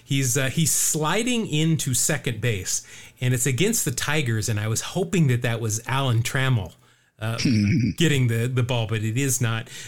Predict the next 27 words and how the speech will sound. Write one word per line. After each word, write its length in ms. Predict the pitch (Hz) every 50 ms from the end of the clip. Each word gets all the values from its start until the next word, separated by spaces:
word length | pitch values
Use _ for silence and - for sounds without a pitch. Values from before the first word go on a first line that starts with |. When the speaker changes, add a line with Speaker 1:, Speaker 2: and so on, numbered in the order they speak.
| - _
Speaker 1:
But 160 | 135 127 123
here 200 | - 220 247 262
it 120 | 220 175 165
is, 340 | 160 156 151 131 - -
uh, 400 | 143 135 131 131 127 127 120 120 123
Roberto 1040 | 123 117 135 139 151 143 135 123 180 254 254 - - - - 208 202 202 202 208 196
Alomar. 840 | - - 120 127 120 107 98 92 87 87 87 85 80 78 85 - -
Of 680 | - - - - - - - - _ _ _ _ _
course, 200 | - - 185 170
Hall 200 | - 190 202 220
of 60 | 185 -
Famer, 320 | 151 131 127 123 120 120
twelve-time 680 | - - - 196 196 240 285 269 - - 190 180 160 135
All-Star, 460 | 123 117 120 117 - - 117 104 110
won 220 | 113 127 123 123 120
two 180 | - - 220
World 260 | 202 180 165 147 123
Series 380 | - - 135 127 123 120 113 -
with 100 | 117 -
the 80 | - 98
Jays, 460 | - 143 139 131 131 131 127 127 - - - - - - - _
ten 360 | - - - - 190 220 233 233
Gold 300 | 190 175 143 135 123 120
Gloves, 380 | - 113 110 110 104 - -
four 480 | - - - - - - 196 202 190 165
Silver 360 | - - - 127 110 101 107
Sluggers, 680 | - - - 113 104 104 95 107 101 98 92 - -